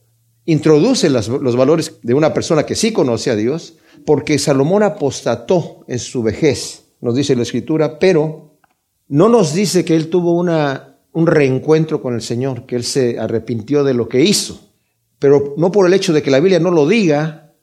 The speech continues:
no quiere decir que no sucedió. Cuando leemos el libro de Eclesiastés nos damos cuenta que realmente sí tuvo un encuentro con el Señor, por, porque lo que nos está diciendo es lo que sucede con lo que él hizo y por qué lo hizo. Lo hizo porque quería experimentar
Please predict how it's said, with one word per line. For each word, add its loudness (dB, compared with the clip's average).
no -4
quiere 2
decir 0
que -2
no -2
sucedió. -4
Cuando -2
leemos -2
el 0
libro 0
de 0
Eclesiastés -6
nos -4
damos -6
cuenta -8
que -8
realmente -6
sí -4
tuvo 0
un 0
encuentro 0
con 2
el -4
Señor, -2
por, 2
porque 0
lo 4
que 2
nos 0
está -2
diciendo 0
es -2
lo 0
que -4
sucede 2
con 0
lo 2
que 0
él 2
hizo 0
y 0
por -2
qué 2
lo 4
hizo. -6
Lo 4
hizo 2
porque 0
quería 4
experimentar 0